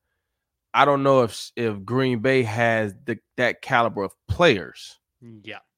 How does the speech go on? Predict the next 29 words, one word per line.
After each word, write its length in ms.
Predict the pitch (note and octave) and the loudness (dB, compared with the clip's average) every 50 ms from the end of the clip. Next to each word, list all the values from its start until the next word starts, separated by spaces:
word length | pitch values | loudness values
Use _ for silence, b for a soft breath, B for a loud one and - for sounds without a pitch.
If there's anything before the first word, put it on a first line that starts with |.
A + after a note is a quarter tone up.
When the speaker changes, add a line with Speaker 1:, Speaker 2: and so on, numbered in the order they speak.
| _ _ - | _ _ -6
Speaker 1:
Right? 300 | G#2+ A2 A#2 B2 B2 - - - | -2 -2 0 -2 -2 -4 -2 0
I 80 | B2+ | 0
don't 160 | C#3+ D3 C#3+ | 0 2 0
know 100 | C#3+ C#3 | 0 0
if 80 | C3+ A2+ | 0 0
they 180 | C3+ B2+ A#2+ A2 | 0 -2 -2 -2
have, 600 | G#2 G2+ A2+ C3+ C#3 C3+ B2+ B2 A#2+ A#2 A2+ - _ _ _ _ _ _ _ _ _ _ - | -6 -4 0 2 2 4 4 2 0 -2 -4 -8 _ _ _ _ _ _ _ _ _ _ -6
like, 220 | A2+ G#2+ G#2+ - - | -6 -4 -4 0 0
that 180 | B2+ A#2 G#2 | 0 2 2
wide 260 | A2+ B2 B2 B2 A#2+ | 4 4 4 4 4
receiver 800 | A2 G#2+ G#2+ - - - - D#3+ D#3 C3 - A#2 A2 G#2+ - - - | 2 0 -4 -8 -10 -8 -6 -6 -6 -4 -4 -6 -6 -6 -10 -14 -14
that's, 480 | - A2+ A2 A2+ A2+ A2 G#2 - - A#2 | -6 -4 -2 0 0 -2 -4 -6 -6 -2
like, 460 | A2+ A2 A2 A2 G#2+ G2 - - _ _ _ _ _ _ _ _ _ _ _ _ _ _ _ _ _ _ _ _ _ _ _ _ _ _ _ _ _ _ _ _ _ _ _ _ _ _ - | 0 0 0 0 -2 -6 -8 -16 _ _ _ _ _ _ _ _ _ _ _ _ _ _ _ _ _ _ _ _ _ _ _ _ _ _ _ _ _ _ _ _ _ _ _ _ _ _ -8
a 80 | G2 | -6
monster. 720 | G2 G#2+ C3 C#3+ D3 C#3+ A#2+ - - - F2 C#2+ - _ _ _ _ | -2 2 4 4 4 4 2 -4 -12 -14 -16 -16 -18 _ _ _ _
You 100 | - C#3+ | -2 2
know 80 | D#3+ E3 | 4 6
what 100 | D#3+ D#3 | 6 6
I'm 80 | D#3+ C#3+ | 4 0
saying? 280 | D#3+ E3 D#3+ D#3 D3+ D3+ b b b b b | 0 0 2 2 0 -2 b b b b b
I 80 | - C3 | 0 0
don't 100 | C#3+ D3 | 2 4
know 100 | D3+ D3 | 2 2
if 80 | B2+ | 2
they 180 | C3+ C3 A#2+ A2 | 2 0 -2 -2
have 840 | G2 F#2 - - G#2+ C3 C3+ C#3 C#3 C3 A#2+ A2+ A2 A2 G#2+ - _ _ _ _ _ _ _ _ _ _ _ _ _ _ _ _ _ | -4 -8 -10 -6 0 4 6 6 6 6 4 4 2 -2 -4 -6 _ _ _ _ _ _ _ _ _ _ _ _ _ _ _ _ _
the 140 | - A2 G2+ | -10 -10 -10
guys 1120 | F#2 F2+ - - A#2 B2 C3+ C3+ C3 A#2+ A2+ G#2+ G2 F#2 F2+ F#2 F#2+ G2 G2 - - - _ _ _ _ _ _ _ _ _ _ _ G#2 G2+ A2 | -10 -12 -6 -2 2 4 4 6 6 4 4 2 0 0 -2 -4 -8 -10 -12 -16 -20 -20 _ _ _ _ _ _ _ _ _ _ _ -20 -12 -4
that 520 | B2+ A#2+ A#2 A2+ A2+ A2 G#2+ G2 E2 | -2 0 2 2 2 2 0 -2 -4